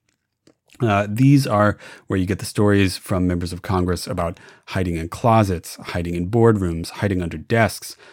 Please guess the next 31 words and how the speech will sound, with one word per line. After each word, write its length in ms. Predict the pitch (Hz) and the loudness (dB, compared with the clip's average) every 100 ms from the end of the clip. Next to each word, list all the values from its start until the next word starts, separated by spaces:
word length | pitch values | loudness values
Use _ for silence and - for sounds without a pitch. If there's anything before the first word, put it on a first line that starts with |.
| _ - | _ -8
um, 300 | 82 85 87 | -6 -4 -6
staffers 560 | - 107 104 104 90 | -4 -2 0 0 -4
trying 300 | - 98 95 | -2 0 0
to 100 | 95 | 0
get 360 | 92 104 - _ - | 0 -2 -2 _ 2
anywhere 400 | 123 147 98 87 | 6 6 4 -2
that 140 | 87 | -4
they 100 | 85 | -8
could 400 | - 127 104 87 | -2 2 2 0
away 220 | 101 90 98 | -4 -4 -4
from 200 | - 92 | -2 -2
this 200 | 95 - - - _ - | -2 -6 -20 -20 _ -8
mob 500 | 85 90 98 151 170 | -4 0 2 2 -2
of 140 | - | -6
people, 440 | - 175 - - _ - | -2 -2 -2 -10 _ -8
many 320 | 95 95 107 | -2 2 6
of 120 | 139 123 | 6 8
whom 180 | 135 | 8
were 160 | 113 98 | 6 2
armed, 540 | - 98 104 139 175 214 | 2 4 6 4 2 0
uh, 320 | 113 92 87 95 | -2 0 -2 -2
not 180 | 104 110 | -2 -2
just 180 | 110 | -4
with 100 | - | -6
firearms, 720 | - 113 120 123 123 123 120 - | -4 0 2 4 6 6 4 0
but 340 | 101 95 87 | -6 -4 -4
with 320 | 87 82 - | -4 -6 -8
clubs, 580 | - - 135 127 123 113 - - _ - | -4 4 6 6 4 -2 -10 -20 _ -4
with 380 | 87 82 - - | -4 -4 -10 -14
flagpoles, 1000 | - 127 120 117 107 113 110 107 107 - _ _ | -4 0 2 0 2 4 6 6 2 -4 _ _
with 280 | 95 87 | -6 -6